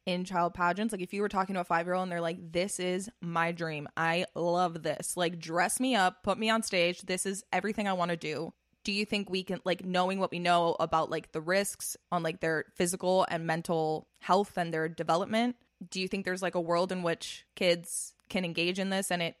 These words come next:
be safe? Like, should it be regulated? And therefore it would be better? Or do you think, like, this is just not a practice that we should have?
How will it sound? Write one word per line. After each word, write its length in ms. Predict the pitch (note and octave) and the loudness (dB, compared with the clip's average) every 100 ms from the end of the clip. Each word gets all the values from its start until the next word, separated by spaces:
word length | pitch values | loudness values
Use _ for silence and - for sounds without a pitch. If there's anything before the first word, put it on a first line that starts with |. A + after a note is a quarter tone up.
| F3 | -10
be 260 | E3 E3 | -6 -6
safe? 480 | - - F3 G3 - | -6 -2 0 0 -2
Like, 260 | E3+ D#3+ - _ - | -2 -2 -10 _ -8
should 200 | - E3+ | -4 -4
it 80 | |
be 80 | E3+ | -2
regulated? 800 | D#3+ G3+ A3 A3 A3 G#3+ A3 G#3+ - _ _ | 0 2 2 2 4 6 4 2 -4 _ _
And 320 | F#3+ G3 G3 | -2 0 -2
therefore 360 | G3+ G3 - G3+ | 0 0 2 2
it 40 | |
would 100 | G3+ | 2
be 100 | G3 | 0
better? 440 | G3+ G#3+ A3+ B3 C4 - _ _ | 2 4 4 2 0 -8 _ _
Or 340 | - F3+ F3 F3+ _ _ - | 0 2 0 -4 _ _ -6
do 80 | |
you 40 | F3+ | -4
think, 200 | F3 F3 | -4 -2
like, 140 | E3+ | -2
this 140 | E3 F3 | -2 -4
is 100 | - | -6
just 180 | F3 | -4
not 180 | E3+ D#3 | -2 -2
a 60 | F3 | -2
practice 460 | - - - - | -2 -2 -4 -10
that 120 | - - | -8 -8
we 80 | |
should 240 | - - - - | -8 -10 -14 -8
have? 300 | - - | -4 -4